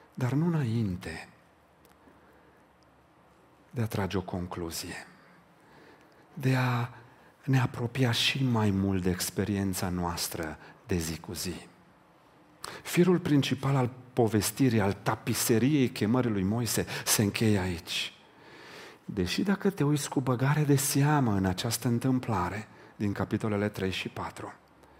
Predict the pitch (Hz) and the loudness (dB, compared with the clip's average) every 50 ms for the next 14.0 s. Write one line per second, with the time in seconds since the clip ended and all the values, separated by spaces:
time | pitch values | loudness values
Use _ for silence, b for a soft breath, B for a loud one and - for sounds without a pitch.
0 | B B B B B B B B B B - 127 135 147 143 - - - 135 120 | B B B B B B B B B B -2 2 2 2 2 0 -2 0 0 0
1 | 110 117 151 170 165 170 160 B B B B - 143 143 135 135 - - 160 151 | 0 2 2 2 2 2 0 B B B B 0 2 2 2 0 0 0 2 2
2 | 147 135 120 131 131 123 131 131 120 110 101 95 98 101 98 98 - 101 90 - | 2 2 4 4 4 4 4 4 4 4 2 2 2 2 2 2 0 0 -2 -2
3 | 110 95 - - 107 110 113 104 95 98 - 107 101 - - 107 95 B B B | -2 -4 -2 -2 0 0 0 0 0 -2 -4 -6 -6 -4 -4 -6 -6 B B B
4 | B B 156 131 117 - 170 160 147 139 135 135 131 139 147 135 127 123 B B | B B 0 0 2 2 2 2 4 4 4 4 4 4 4 4 2 2 B B
5 | B B B B - - 143 131 120 110 107 143 156 156 - 165 143 135 143 143 | B B B B 0 4 6 6 8 8 8 6 6 4 4 2 2 4 4 4
6 | 147 143 139 - 139 135 139 127 123 135 139 143 135 143 135 135 127 127 127 - | 4 2 0 0 2 2 4 4 4 2 2 2 2 2 0 0 0 0 -2 -4
7 | - 127 131 131 120 123 123 B B B B - 135 120 - - 131 120 113 107 | -2 -2 0 0 0 0 -2 B B B B 4 4 4 6 4 4 4 4 4
8 | - 117 104 98 - 113 107 - 101 92 - - 101 98 95 92 B B B B | 2 2 2 2 0 0 0 0 -2 -2 -2 -2 0 0 0 0 B B B B
9 | B - - - 165 180 190 175 156 - - - 113 - - 135 - - - - | B -6 -2 0 2 2 2 2 0 0 -2 -2 -2 0 0 -2 -2 -2 0 0
10 | 139 139 127 120 123 107 101 113 123 131 147 160 - - - - - - - - | 2 2 2 0 -2 -2 -2 -4 -4 -6 -6 -8 -8 -10 -14 -18 -20 -20 -20 -20
11 | - - - - _ - B B B B B B B B B B B B B B | -20 -20 -20 -20 _ -20 B B B B B B B B B B B B B B
12 | B B B B B B B B _ - 117 110 107 - - - - 135 - - | B B B B B B B B _ -2 0 0 0 -2 -4 -4 -4 -4 -2 0
13 | - - 165 170 156 160 - - 139 127 127 113 92 82 - - - - - | -2 0 2 2 0 0 -2 -4 -2 0 0 0 0 -2 -6 -10 -10 -10 -10